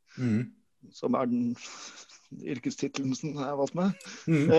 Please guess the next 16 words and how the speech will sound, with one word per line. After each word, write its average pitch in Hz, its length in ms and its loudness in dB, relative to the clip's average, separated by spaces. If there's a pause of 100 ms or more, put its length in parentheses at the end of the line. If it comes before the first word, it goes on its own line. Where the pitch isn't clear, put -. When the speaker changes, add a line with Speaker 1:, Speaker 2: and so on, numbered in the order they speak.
(160)
Speaker 2:
<clears throat> 226 360 8
eh, 156 500 12 (400)
da 170 160 12
er 156 40 12
det - 120 12
alltid 165 420 10
liksom, 156 480 6
«Å, 180 240 12
er 156 60 12
du 151 60 2
ikke 175 140 6
redd 143 140 8
for 143 120 2
å 143 80 0
drepe 147 360 4
noen?» 131 280 0